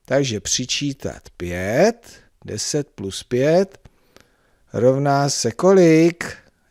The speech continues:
Jasný, vy to víte, rovná se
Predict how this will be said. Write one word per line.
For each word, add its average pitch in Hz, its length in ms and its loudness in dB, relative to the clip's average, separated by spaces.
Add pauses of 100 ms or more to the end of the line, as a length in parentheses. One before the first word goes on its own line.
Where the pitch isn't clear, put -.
Jasný, - 580 -10
vy 95 120 -6
to 101 220 -4
víte, 123 480 0 (400)
rovná 113 600 -2
se 95 300 -6